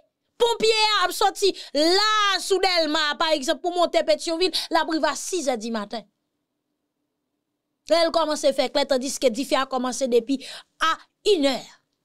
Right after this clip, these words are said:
Sa k pase. Tout machandiz boule. E lè machandiz sa yo boule, èske Leta m te kapab di akonpanye ti machann yo. Pa gen bagay konsa, nou konn kiyès ki mete dife a?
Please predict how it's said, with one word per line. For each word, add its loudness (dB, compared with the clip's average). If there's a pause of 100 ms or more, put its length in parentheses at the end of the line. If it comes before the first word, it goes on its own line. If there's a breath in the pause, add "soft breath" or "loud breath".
(120)
Sa 0
k -20 (100)
pase. -4 (1700)
Tout 2
machandiz 0
boule. 2 (240)
E 0
lè 2 (100)
machandiz 2
sa 2
yo 4
boule, 4 (320 loud breath)
èske -2 (600)
Leta 2 (180)
m 0
te 2
kapab 0
di -4
akonpanye 2
ti 0
machann 0
yo. 2 (420)
Pa 0
gen 2
bagay 0
konsa, -10
nou -6
konn 2
kiyès -4
ki -6
mete 0
dife 0
a? -6